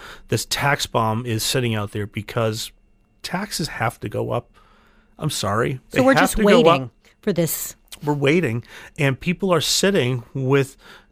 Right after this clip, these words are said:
Speaker 1: ninety-five percent of their retirement savings sitting in these big, the, hopefully they're large, sizable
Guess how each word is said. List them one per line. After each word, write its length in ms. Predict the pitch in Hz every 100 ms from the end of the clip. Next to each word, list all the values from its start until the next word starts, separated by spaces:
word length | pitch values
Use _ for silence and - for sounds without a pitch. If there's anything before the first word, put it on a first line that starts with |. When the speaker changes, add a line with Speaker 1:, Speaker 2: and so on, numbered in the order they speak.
| _ 147
Speaker 1:
ninety-five 960 | 131 135 147 175 175 - - 143 147
percent 380 | 143 - 143 147
of 120 | 135
their 100 | 123
retirement 640 | 120 117 - 135 156 131 113
savings 600 | - 110 113 110 113 - - - -
sitting 540 | - - - 180 175 147
in 200 | 127 123
these 360 | 120 113 - - - _ _ _
big, 400 | - 185 160 151
the, 100 | 143
hopefully 440 | 135 - 277 - 170
they're 160 | 123
large, 500 | 113 123 127 156 170
sizable 600 | - - 139 160 156 127